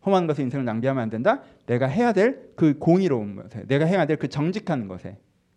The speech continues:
"하나님, 내가 이러한 사람인데, 내가 이러고자 하는데 그러지 못한 부분도 있습니다. 하나님, 나 이런 나를 바꿔가시고 하나님 앞에 이런, 이런 삶을 살아가기를 소원합니다."라는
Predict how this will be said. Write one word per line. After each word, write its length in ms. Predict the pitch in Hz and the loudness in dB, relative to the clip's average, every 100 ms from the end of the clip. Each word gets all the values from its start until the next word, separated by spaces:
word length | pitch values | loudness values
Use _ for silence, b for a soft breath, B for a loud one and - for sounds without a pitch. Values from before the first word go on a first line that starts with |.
| _ _ _ _ | _ _ _ _
"하나님, 260 | - 127 117 | -8 -4 0
내가 40 | |
이러한 280 | 120 151 143 | 2 2 2
사람인데, 800 | 135 117 110 90 87 87 87 87 - | -2 -4 -4 -8 -10 -12 -14 -16 -8
내가 120 | 117 | -2
이러고자 440 | 120 143 135 120 | 2 4 4 0
하는데 380 | 123 110 110 165 | -2 -4 -4 -8
그러지 240 | - 123 113 | -4 -4 -4
못한 340 | 113 156 127 | -6 -4 -4
부분도 240 | 120 113 | -2 -4
있습니다. 520 | 113 - 104 104 190 269 b b | -4 -4 -8 -2 -2 -4 b b
하나님, 320 | - 147 139 120 | -6 -2 0 0
나 140 | 117 | -2
이런 200 | 117 117 | -2 -2
나를 180 | 110 107 | 0 -2
바꿔가시고 560 | 101 - 120 110 143 | -6 -4 -2 -2 -2
하나님 160 | 156 135 | -2 -2
앞에 100 | 123 | 0
이런, 180 | 113 123 | 0 0
이런 160 | 117 | -2
삶을 220 | 113 123 113 | -4 -6 -6
살아가기를 320 | 156 139 120 | -6 -6 -6
소원합니다."라는 720 | 160 151 131 113 127 135 254 | -4 -4 -2 -2 -2 -2 -4